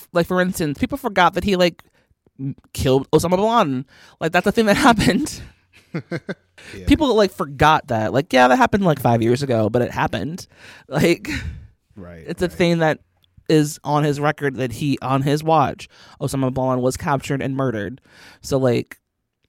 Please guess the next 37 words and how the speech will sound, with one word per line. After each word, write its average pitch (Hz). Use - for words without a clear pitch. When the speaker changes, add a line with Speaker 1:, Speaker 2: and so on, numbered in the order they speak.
Speaker 1:
you 139
know, 120
it's, -
things 180
like 160
that, 139
and 139
just 139
hearing 139
him 135
talk 123
about 123
all 120
the 117
things 127
that 107
he 139
got 120
done. 120
And 139
while, 135
you 127
know, 123
currently 127
one 123
of 123
his 127
biggest 131
hallmark, 127
um, 123
legislative 120
acts -
is 123
being 123
stripped 131
away, 120
um, 120